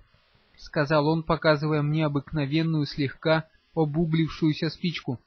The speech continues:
«Это интересная спичка. В прошлом году я нашел ее в баранке,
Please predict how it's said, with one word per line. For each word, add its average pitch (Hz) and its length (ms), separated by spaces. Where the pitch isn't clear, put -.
«Это 151 420
интересная 190 560
спичка. 160 560
В - 100
прошлом 180 460
году 175 280
я 180 200
нашел 190 380
ее 185 320
в 165 100
баранке, 175 720